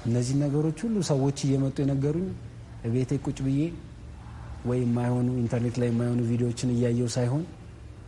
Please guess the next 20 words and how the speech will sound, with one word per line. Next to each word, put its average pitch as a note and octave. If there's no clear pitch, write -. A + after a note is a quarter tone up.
ካገኘሁት C3
ዩቲዩብ A2
ላይ G#2
ካየሁት G#2
ልሞክረው A#2+
ብዬ G#2+
ከተነሳሁት G2+
ነገር G2+
በዛውም A#2+
አልቀረውም። G#2
ቤቴ G#2+
ውስጥ A2+
ብቻ A2+
አይደለም G#2
የሞከርኩት። G#2+
«እስኪ -
ይህን C#3
ነገር B2+
እሸጠዋለሁ G#2+
ወይ?» G#2+